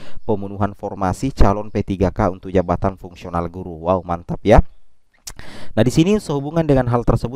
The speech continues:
teman-teman ya, kami mengharapkan kalian saudara untuk dapat berperan aktif ya, hari Selasa sampai dengan Jumat, eh, enam sampai sembilan Juni dua ribu dua puluh tiga di Hotel Golden View, Jalan Bengkoang Laut, T J Buntung, Kecamatan Bengkoang,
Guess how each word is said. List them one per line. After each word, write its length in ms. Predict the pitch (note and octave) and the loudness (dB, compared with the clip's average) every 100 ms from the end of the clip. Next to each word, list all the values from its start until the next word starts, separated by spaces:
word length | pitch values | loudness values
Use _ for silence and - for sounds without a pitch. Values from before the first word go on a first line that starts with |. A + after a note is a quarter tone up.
| - | -6
teman-teman 400 | G#2 G2 F#2+ G2+ | -2 -2 -2 -4
ya, 80 | - | 2
kami 240 | A2+ B2 | 0 0
mengharapkan 400 | A2+ G#2+ A#2 A#2 | 0 0 2 -2
kalian 320 | A#2 G#2 G2+ | 0 0 0
saudara 240 | G#2 G2 A2+ | -2 -2 -4
untuk 160 | G#2 | -2
dapat 320 | F#2+ G2+ F#2+ | -4 -4 -8
berperan 240 | - F#2+ F#2 | -4 -4 -2
aktif 400 | - - G2 - | -4 -2 -2 0
ya, 160 | F#2+ | -2
hari 320 | A2 F#2+ A2 B2+ | 0 4 4 2
Selasa 640 | - G#2 F#2+ - B2+ D3 - - - - | 0 2 2 4 2 2 -4 -4 -4 0
sampai 320 | A#2 G#2 G#2 | 4 4 4
dengan 160 | G2+ G2+ | 0 0
Jumat, 400 | G2+ F#2+ A#2+ D3+ - A2+ - | -8 -2 0 0 -4 -18 -4
eh, 640 | G2+ G2 G2 G2 F#2+ G2 | 4 6 8 8 6 6
enam 240 | G#2 A2+ B2 | 4 0 0
sampai 400 | - G#2 - G#2 | -2 -2 0 0
sembilan 400 | G#2+ G2+ G2+ G2 | 2 2 0 -2
Juni 240 | G2 A#2 | -8 -6
dua 160 | A2+ G2 | -4 -4
ribu 80 | F#2+ | -4
dua 80 | |
puluh 160 | F#2 F#2+ | -12 -6
tiga 240 | G2+ G#2+ | 0 0
di 80 | G#2 | 0
Hotel 480 | F#2 G#2 - D#3+ D#3 | -4 -4 0 0 4
Golden 400 | B2+ C3 C3 C3 | 4 4 2 -2
View, 400 | - G#2+ F#2+ A2+ | -4 -4 -4 0
Jalan 320 | G#2 G#2 A2 | 2 4 2
Bengkoang 400 | G#2 G2+ G#2 G2+ | 2 0 0 -2
Laut, 240 | G2+ A2 - | 0 -2 0
T 160 | G2+ | -2
J 160 | G2 F#2+ | 0 -2
Buntung, 400 | F#2+ F#2+ - G#2+ | -4 -16 -14 -4
Kecamatan 560 | G#2+ G2 F#2+ G2 G2 | -2 -2 -2 -2 0
Bengkoang, 480 | F#2+ F#2 E2+ G2 D#3+ | -2 -2 -2 0 0